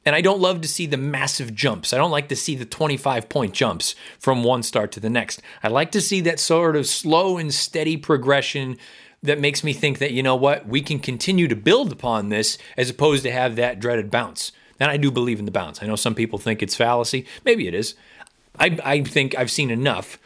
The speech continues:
to believe that the bounce is legitimate. After you run an absolute bang-up race, sometimes it takes a little bit of the starch out of you.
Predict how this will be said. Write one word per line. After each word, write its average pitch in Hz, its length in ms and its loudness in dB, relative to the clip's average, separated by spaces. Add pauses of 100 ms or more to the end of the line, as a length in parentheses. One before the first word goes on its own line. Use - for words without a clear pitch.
(280)
to 120 280 2
believe 117 420 0
that 113 220 2
the - 80 -4
bounce 117 640 -2
is 214 320 -4
legitimate. 262 540 -2
After 139 260 -2
you 196 160 0
run 160 300 2
an 143 320 -6
absolute 151 640 -2 (220)
bang-up 156 460 0
race, 127 500 0 (1300)
sometimes 240 400 4
it - 20 0
takes 214 200 2
a 196 40 -2
little 180 140 2
bit 170 140 0
of 165 60 0
the 147 40 -2
starch 147 320 0
out 82 160 -8
of - 80 -20
you. - 60 -20